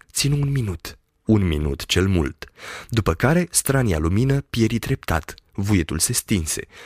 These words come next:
iar platoul orgal se cufundă din nou în tăcere și beznă. Nici unul,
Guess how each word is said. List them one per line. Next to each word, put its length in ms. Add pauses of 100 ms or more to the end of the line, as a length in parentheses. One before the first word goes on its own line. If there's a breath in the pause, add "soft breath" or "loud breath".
(120 loud breath)
iar 380
platoul 420
orgal 460
se 180
cufundă 420
din 140
nou 340
în 140
tăcere 340
și 160
beznă. 480 (160)
Nici 220
unul, 380